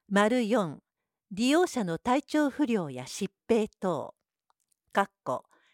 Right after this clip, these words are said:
飲酒に起因するものを含みます。丸五、利用者が道路交通法、その他の法令に抵触して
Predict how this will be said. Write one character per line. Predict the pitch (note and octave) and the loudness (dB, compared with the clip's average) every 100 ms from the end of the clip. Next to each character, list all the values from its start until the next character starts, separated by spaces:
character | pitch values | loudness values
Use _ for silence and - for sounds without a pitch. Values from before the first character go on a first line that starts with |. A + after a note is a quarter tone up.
| _ _ A3+ | _ _ 0
飲 | B3+ D4+ | 0 0
酒 | - C4 | 0 0
に | B3+ | -2
起 | - A#3+ | -2 0
因 | C4+ C#4+ | 0 0
す | - | 0
る | C4 | 0
も | B3 A#3+ | 2 2
の | A3 | 2
を | C#3 | 0
含 | - - F#3 | -6 -4 -2
み | E3+ | -2
ま | D3 D#3+ | -6 -10
す。 | - _ _ _ _ _ _ _ _ _ _ _ _ _ _ _ _ _ _ _ _ _ _ _ _ _ _ G3+ | -14 _ _ _ _ _ _ _ _ _ _ _ _ _ _ _ _ _ _ _ _ _ _ _ _ _ _ 2
丸 | G3+ A3 B3 | 4 4 0
五、 | G#3 G#3+ G3+ _ _ _ _ | 2 0 0 _ _ _ _
利 | F#3+ B3 | -4 0
用 | D4 F#4 | 2 2
者 | - F3 | -2 -8
が | D3 | -6
道 | D3 A3+ C#4+ | 0 2 2
路 | D4 - | 0 -2
交 | B3 | -4
通 | - - G3+ | -4 -6 -6
法、 | F3+ F3 D#3 D3 _ _ _ - | -6 -4 -4 -6 _ _ _ -6
そ | A#3+ | 0
の | A#3+ D#4 | 2 0
他 | D4 F#3 | -2 -6
の | D#3 D3+ | -8 -6
法 | A3+ A3+ | -2 0
令 | G#3+ G#3 | 0 -4
に | F#3+ G3 | -6 -4
抵 | A3+ G#3 | -2 -2
触 | G3+ - F#3 | -4 -8 -10
し | - | -10
て | - E3 | -6 -6